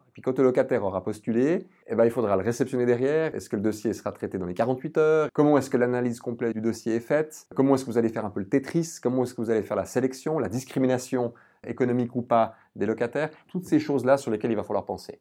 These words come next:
Et puis, il y a des agences qui, effectivement, ce qui est le plus commun, qui sont ce que j'appelle à trois cent soixante degrés. C'est une gestion intégrale de vos objets. C'est ce qu'on fait chez nous.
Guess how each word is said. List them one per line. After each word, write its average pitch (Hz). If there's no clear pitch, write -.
Et 113
puis, 196
il 196
y -
a 127
des 117
agences 156
qui, 113
effectivement, 113
ce -
qui 113
est 101
le 92
plus 98
commun, 120
qui 123
sont 123
ce 120
que -
j'appelle 107
à 104
trois -
cent -
soixante 110
degrés. 95
C'est 107
une 104
gestion 101
intégrale 127
de 98
vos 95
objets. -
C'est -
ce -
qu'on 107
fait 110
chez 98
nous. 85